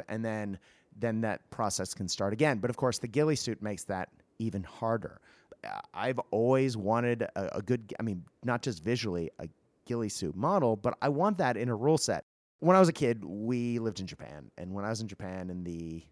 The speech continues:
late eighties, early nineties, uh, my friends were part of a Japanese airsoft,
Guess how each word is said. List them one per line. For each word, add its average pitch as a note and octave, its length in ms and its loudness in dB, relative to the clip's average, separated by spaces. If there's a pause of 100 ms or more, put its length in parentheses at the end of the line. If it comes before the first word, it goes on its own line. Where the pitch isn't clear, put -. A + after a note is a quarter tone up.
late G#2+ 340 -2
eighties, F2 460 -6
early G2 260 -2
nineties, D#2 680 -8 (100)
uh, D2+ 280 -10 (100)
my F#2 100 -8
friends B2 400 -2
were G#2+ 200 -2
part F2+ 440 -4
of F2 260 -8
a D#2 520 -10
Japanese G2 800 -4 (240)
airsoft, G2+ 1000 0